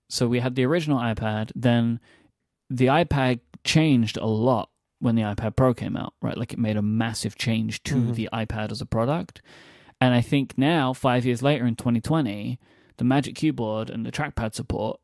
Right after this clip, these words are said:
Speaker 1: is gonna be another
Speaker 2: Right.
Speaker 1: massive change.
Speaker 2: Yeah.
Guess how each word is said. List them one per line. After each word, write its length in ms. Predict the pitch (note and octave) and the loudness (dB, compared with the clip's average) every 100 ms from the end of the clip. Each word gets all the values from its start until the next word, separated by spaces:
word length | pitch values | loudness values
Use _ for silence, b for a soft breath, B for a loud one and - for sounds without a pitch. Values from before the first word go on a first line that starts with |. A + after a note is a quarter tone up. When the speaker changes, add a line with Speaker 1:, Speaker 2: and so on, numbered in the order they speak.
| _ B2 | _ -6
Speaker 1:
is 100 | - | -2
gonna 180 | A#2+ | -2
be 140 | A2 A#2 | 0 0
another 440 | A2 A#2+ A#2+ A#2 | 0 0 0 0
Speaker 2:
Right. 160 | A2+ A#2 | 2 2
Speaker 1:
massive 420 | A#2+ A#2 A#2+ A2+ | 0 -2 -6 -6
change. 640 | - A2 A2+ C#3+ E3+ - - | -6 -4 -4 -6 -8 -12 -6
Speaker 2:
Yeah. 160 | B2 | -6